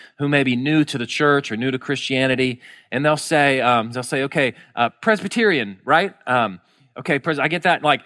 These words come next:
so that church on whatever street, like that, that's Presbyterian church, right? Too, right? Same, same thing." And I'll have to say, "Uh, actually, not the same thing. Um, they're in a different, you know, denomination than we are." And they'll go, "Oh, there's, there's two Presbyterian denominations."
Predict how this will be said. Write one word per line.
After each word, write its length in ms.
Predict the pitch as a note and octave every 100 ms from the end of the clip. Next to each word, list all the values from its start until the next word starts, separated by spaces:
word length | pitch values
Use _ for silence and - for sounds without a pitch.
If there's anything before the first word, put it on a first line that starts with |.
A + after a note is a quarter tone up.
| - _
so 200 | - G#3
that 200 | G#3 G#3+
church 540 | - A#3 G#3+ G3+ - -
on 400 | - D#3+ D#3 D3+
whatever 340 | D#3 F#3 F#3 F#3
street, 460 | - F#3+ F#3 F3
like 160 | D#3+ D3+
that, 160 | F#3 F#3
that's 140 | F3+
Presbyterian 440 | G3+ F3 - E3
church, 320 | D3 D#3+ - - C#3
right? 380 | F3+ F#3 -
Too, 200 | - G3+
right? 280 | C#3 D3+ F#3
Same, 220 | A3 G3 -
same 220 | G#3 G3
thing." 320 | G#3+ A#3 C4 _ _ _ _ _ _ _
And 100 | D3+
I'll 100 | E3+
have 180 | F3 D#3+
to 80 | E3
say, 440 | - D#3 D3 C3 - _ _ _ _ _ _ -
"Uh, 440 | G3+ A3 A3 G#3 F#3+
actually, 420 | - F#3 - G#3
not 160 | G#3 F#3+
the 60 |
same 260 | - F3+ F3
thing. 500 | E3+ E3+ E3 E3 D#3 -
Um, 280 | B2 A#2
they're 120 | A#2+ B2
in 80 |
a 60 | A#2+
different, 440 | C#3 C#3 C3 A2+
you 60 | C3
know, 120 | A#2
denomination 580 | A#2+ A#2+ A2+ A2+ A2 A#2
than 80 | A2+
we 160 | A#2+
are." 300 | A#2 A#2 A2+
And 160 | - A#2+
they'll 120 | A#2+
go, 160 | A#2 A#2
"Oh, 180 | E3+ A#3
there's, 300 | D3 A#2 - - A#2
there's 220 | G#2 -
two 440 | - - D3+ F#3+
Presbyterian 600 | - D#3+ D#3 D#3+ E3 D#3
denominations." 840 | D#3 D3 C#3+ C3+ E3+ G3 G#3 -